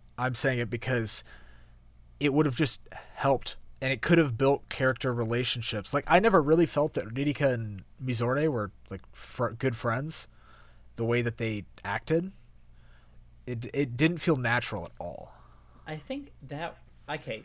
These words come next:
Speaker 2: I do agree with you. They didn't do a good enough of a job. They seem like almost, uh, just acquaintances at most.
Speaker 1: Yeah.
Speaker 2: Um, the two girls, the two main girls. Um, I
Speaker 1: Well, no, not the
Speaker 2: it
Speaker 1: two main girls. The two main girls were fine. Nozomi and Mizore were all right.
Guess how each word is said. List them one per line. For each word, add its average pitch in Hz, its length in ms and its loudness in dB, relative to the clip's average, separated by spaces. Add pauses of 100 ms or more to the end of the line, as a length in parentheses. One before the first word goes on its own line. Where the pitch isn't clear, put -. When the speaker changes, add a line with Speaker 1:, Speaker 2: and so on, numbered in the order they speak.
Speaker 2:
I 139 120 -2
do 175 220 -6
agree 143 200 -6
with 139 160 -6
you. 120 340 -8
They 139 180 -4
didn't 139 420 -12
do 147 140 -8
a 139 40 -8
good 135 140 -8
enough 123 180 -14
of 113 80 -12
a - 40 -14
job. 101 400 -8 (440)
They 175 220 -4
seem 269 240 -10
like 214 140 -6
almost, 156 480 -10 (220)
uh, 120 260 -4 (100)
just 127 260 -16
acquaintances 131 720 -8
at 113 200 -12
most. 113 480 -10 (540)
Speaker 1:
Yeah. 120 180 2
Speaker 2:
Um, 104 160 -12 (240)
the 127 100 -10
two 131 200 -10
girls, 113 340 -6 (120)
the 135 80 -10
two 135 140 -10
main 117 140 -8
girls. 104 240 -8 (320)
Um, 160 200 -10
I 156 180 -6 (340)
Speaker 1:
Well, 180 80 6
no, 208 120 10
not 190 180 8
the - 80 0
Speaker 2:
it - 40 -6
Speaker 1:
two 240 140 2
main 170 160 2
girls. 101 280 -2
The 160 60 -8
two - 180 -2
main 294 120 0
girls 143 240 2
were 101 80 -8
fine. 127 320 -4 (1200)
Nozomi 190 380 6
and 143 120 2
Mizore 131 380 4
were 101 220 -6
all 117 80 -2
right. 98 200 -2